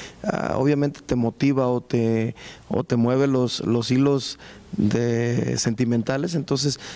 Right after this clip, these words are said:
yo creo que por ahí partimos también. Algunas de las canciones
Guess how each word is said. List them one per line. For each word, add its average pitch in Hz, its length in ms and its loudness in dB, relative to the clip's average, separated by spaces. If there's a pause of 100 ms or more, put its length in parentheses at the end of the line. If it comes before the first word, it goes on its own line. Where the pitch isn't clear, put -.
(160)
yo 131 80 2
creo 147 160 2
que 135 100 -2
por 127 200 -4
ahí 127 80 0
partimos 120 520 -2
también. 117 440 -2 (320)
Algunas 123 300 2
de 127 60 2
las 120 140 -2
canciones 120 720 0